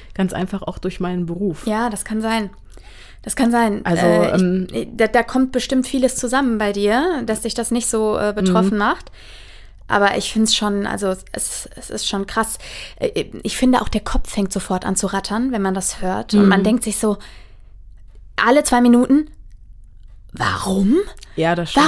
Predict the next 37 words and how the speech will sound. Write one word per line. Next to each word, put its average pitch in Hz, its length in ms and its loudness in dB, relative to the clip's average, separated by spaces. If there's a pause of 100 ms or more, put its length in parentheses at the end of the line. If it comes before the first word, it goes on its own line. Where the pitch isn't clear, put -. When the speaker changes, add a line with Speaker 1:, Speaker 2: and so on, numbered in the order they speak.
Speaker 2:
Warum?" 330 220 10
Speaker 1:
schon. 277 240 10 (440)
Ich - 160 -6
da, 262 120 0
ich 208 160 -6
find 277 120 0
das 262 160 0
grad 240 180 -2
total 220 260 -2
krass, - 280 -4
weil 180 380 -2
du 175 160 -2
kennst 180 340 -2
den 165 120 -2
Fall 170 340 -2 (340)
natürlich 156 800 0
als 151 180 -6
Crime-Junkie. 147 680 -2
Speaker 2:
Ja, 208 400 4
aber 214 280 0 (120)
ich 214 140 -4
sag 233 180 0
mal, 226 240 2
ich - 140 -6
kenn 262 180 2
den 254 140 2
Fall 233 280 0
dann, 254 340 0
äh, 214 320 -4
ich - 100 -14
glaub, 220 180 -2
Zeitverbrechen 226 640 -4
haben 254 160 0
den 247 160 -2
mal 240 160 0
gemacht. 233 460 -2
Speaker 1:
Mhm. 196 320 2